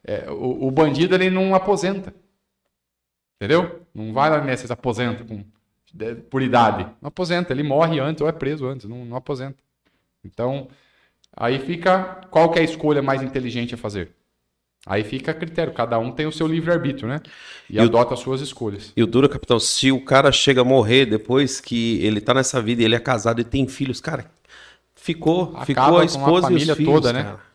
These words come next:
Speaker 1: Então, assim, acho que as pessoas têm que pensar, porque todas as escolhas têm consequências. E é assim a vida da gente, não tem como fugir disso.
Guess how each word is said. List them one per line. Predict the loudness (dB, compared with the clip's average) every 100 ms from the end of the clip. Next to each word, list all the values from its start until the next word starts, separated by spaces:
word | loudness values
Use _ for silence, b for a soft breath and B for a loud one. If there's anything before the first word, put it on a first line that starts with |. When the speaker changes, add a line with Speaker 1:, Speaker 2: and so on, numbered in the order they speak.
| _ _ _ _ _ _
Speaker 1:
Então, | -10 -8 -6
assim, | -8 -10 -6
acho | -6 -6
que | -6
as | -6
pessoas | -6 -8 -8
têm | -6 -8
que | -6
pensar, | -6 -2 0
porque | -2 -4 -4
todas | -2 -2
as | -6
escolhas | -4 -4 -4
têm | -8
consequências. | -10 -10 -8 -8 -10 -12 -20 _ _ _ _ _ _ _ _ -2
E | 2
é |
assim | 2 2 -2
a |
vida | -2 -2
da | 0 0
gente, | -2 -6 -6
não | -4
tem | -2 0
como | -2 -4
fugir | -6 -6 -6
disso. | -6 -12 -14